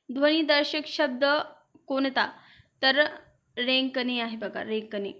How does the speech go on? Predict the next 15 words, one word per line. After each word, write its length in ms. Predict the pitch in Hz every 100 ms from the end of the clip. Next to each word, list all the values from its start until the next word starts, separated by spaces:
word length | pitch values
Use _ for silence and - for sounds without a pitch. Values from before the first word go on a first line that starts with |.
| - _ _ _ _ _ _ _ _ _ _ _ _
दहा 260 | 254 262 294
नंबरचं 460 | 294 285 277 285
आहे, 260 | 269 294 330 - _ _ _ _ -
नगद 460 | 269 294 294 320
नारायण 680 | 349 311 285 277 277 285 285
या 240 | 269 262
अलंकारिक 840 | 269 - 247 277 285 269 254 262 254 214
शब्दाचा 600 | 220 254 220 214 247 247
अर्थ 340 | 240 - 233 247 247
खालीलपैकी 640 | 262 247 254 247 233 247
कोणता 420 | 240 247 247 247
आहे? 360 | - 226 240 311 - - _ _
तर 100 | 262
कंगाल 600 | 277 262 254 240 247 262
व्यक्ती. 500 | 240 226 226 _ 262